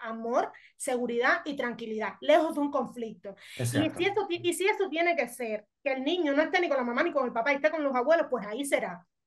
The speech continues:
Speaker 2: Eda-, exactamente.
Speaker 1: Mira, la estructura familiar que nos han metido en la cabeza desde niños es que los niños tienen que estar con la mamá y el papá.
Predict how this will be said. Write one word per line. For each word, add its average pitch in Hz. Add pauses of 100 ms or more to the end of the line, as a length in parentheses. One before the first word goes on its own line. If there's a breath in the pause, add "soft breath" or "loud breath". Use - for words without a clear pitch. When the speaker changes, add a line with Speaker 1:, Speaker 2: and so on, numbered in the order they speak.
(500)
Speaker 2:
Eda-, 120
exactamente. 120 (520)
Speaker 1:
Mira, 311
la 302
estructura 339
familiar 285
que 247
nos 247
han 349
metido 330
en 302
la 254
cabeza 277
desde 240
niños 269
es 262
que 277
los 240
niños 285
tienen 277
que 277
estar 269
con 240
la 226
mamá 247
y 277
el 233
papá. 214